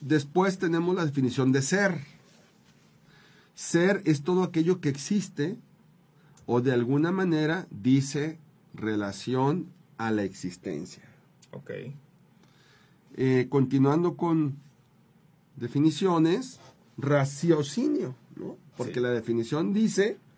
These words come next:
Speaker 1: conocimiento de la verdad mediante el uso de la razón.
Speaker 2: Es correcto,
Speaker 1: ¿No?
Speaker 2: sí, sí. Ajá.
Speaker 1: Entonces, el raciocinio o entendimiento, la definición que tenemos, es potencia del alma en virtud de la cual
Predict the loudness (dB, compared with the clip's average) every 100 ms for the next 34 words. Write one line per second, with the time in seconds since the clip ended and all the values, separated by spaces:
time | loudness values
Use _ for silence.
0 | _ -20 -12 -2 0 2 0 2 2 2
1 | 2 0 2 2 2 0 0 0 0 0
2 | 0 0 -2 -8 _ _ _ _ _ _
3 | -6 -4 -2 -2 -2 -2 -4 -6 _ -20
4 | _ -12 -12 -10 -12 -10 -8 -4 -4 -4
5 | -12 -12 -14 -16 -20 -6 -4 2 2 2
6 | 0 -2 -2 0 0 0 -2 0 2 4
7 | 2 0 -4 0 0 0 0 2 2 2
8 | 2 -2 -4 -6 -10 -14 -10 -8 -4 -4
9 | -4 -6 -6 -6 -4 -4 -2 -4 -6 -12
10 | _ _ -6 -4 -4 0 2 2 4 4
11 | 4 2 0 2 2 2 2 2 0 -4
12 | -8 _ _ _ _ _ -20 -20 -20 _
13 | 2 6 8 8 6 4 4 4 2 0
14 | 0 2 2 0